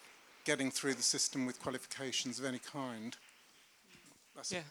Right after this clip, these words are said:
Speaker 1: that's the thing I wanna say.
Speaker 2: Thank you. I think it's a good example from, from the kind of non-discrimination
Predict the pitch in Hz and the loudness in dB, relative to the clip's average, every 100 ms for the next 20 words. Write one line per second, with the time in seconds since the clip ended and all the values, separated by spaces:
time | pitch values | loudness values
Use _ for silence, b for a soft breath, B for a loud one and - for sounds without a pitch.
0 | 139 143 - - 135 - 131 127 127 123 | -6 -2 0 -2 -8 -8 -6 -4 0 0
1 | 135 131 - - - - 185 165 160 - | 0 -6 -12 -20 -20 -8 -4 -4 -6 -6
2 | - 185 196 180 196 185 175 185 175 156 | 0 4 6 8 6 6 6 4 4 0
3 | - 165 160 165 - 175 156 151 - - | 2 0 0 -8 0 2 2 -4 -14 -20
4 | - - - - - - - - - - | -20 -20 -20 -20 -20 -20 -20 -20 -18 -6
5 | 196 208 180 180 180 160 185 170 165 156 | 6 8 10 8 8 8 6 6 4 4
6 | - | 0